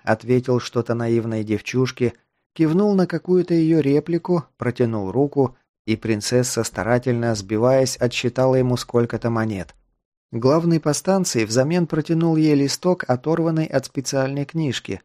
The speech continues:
которую он носил при себе, с собственной же подписью. Такая бумажка заменяла билеты. Мария Антония улыбнулась, попыталась сделать реверанс –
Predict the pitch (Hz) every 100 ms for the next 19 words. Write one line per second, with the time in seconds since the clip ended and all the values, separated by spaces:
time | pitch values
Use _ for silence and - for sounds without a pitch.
0 | _ _ 113 120 120 120 120 117 - 120
1 | 110 110 - 117 120 110 - _ _ -
2 | - 120 - 127 127 127 120 131 147 123
3 | - 92 - 87 - _ _ _ - 98
4 | 117 113 113 113 127 - 120 117 120 120
5 | 120 120 113 127 123 95 90 - _ _
6 | _ _ _ 131 175 208 143 131 180 190
7 | 185 175 127 117 107 117 143 175 - -
8 | 117 120 113 110 110 107 110 113 110 107
9 | 110 107 120 139 131